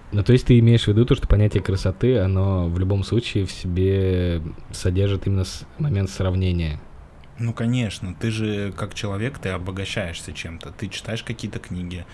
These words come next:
Speaker 2: ты смотришь какие-то фильмы, ты видишь
Speaker 1: Ладно, тот же
Speaker 2: какие-то
Speaker 1: самый
Speaker 2: здания.
Speaker 1: избитый закат.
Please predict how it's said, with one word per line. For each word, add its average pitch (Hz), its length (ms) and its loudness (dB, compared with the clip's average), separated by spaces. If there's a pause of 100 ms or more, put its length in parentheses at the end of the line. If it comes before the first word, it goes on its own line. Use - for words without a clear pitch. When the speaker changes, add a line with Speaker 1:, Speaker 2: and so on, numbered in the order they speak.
(240)
Speaker 2:
ты 92 280 -4
смотришь 113 400 -6
какие-то - 360 -8
фильмы, 90 500 -8 (280)
ты 98 60 -8
видишь 104 160 2
Speaker 1:
Ладно, 98 160 4
тот 107 160 4
же 120 60 6
Speaker 2:
какие-то 120 120 4
Speaker 1:
самый 113 300 8
Speaker 2:
здания. - 0 -
Speaker 1:
избитый 104 380 4
закат. 95 500 2